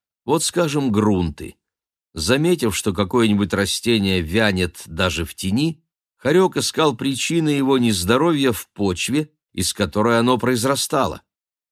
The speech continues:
Грунты он подразделял на горячие и холодные, имея в виду, что одни быстрее прогреваются — а другие дольше удерживают тепло.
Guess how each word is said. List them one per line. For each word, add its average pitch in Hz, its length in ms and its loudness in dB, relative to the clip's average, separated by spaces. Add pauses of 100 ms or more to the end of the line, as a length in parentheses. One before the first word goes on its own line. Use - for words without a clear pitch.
(140)
Грунты 113 500 2
он 117 240 4
подразделял 107 760 2
на 98 160 2
горячие 107 800 0
и 110 160 -2
холодные, 98 800 0 (260)
имея 131 380 4
в 113 40 2
виду, 123 560 2
что - 280 0
одни 120 280 2
быстрее 117 500 2
прогреваются — 117 1080 0 (300)
а 101 100 0
другие 127 460 2
дольше 139 460 2
удерживают 107 800 0
тепло. 87 500 -6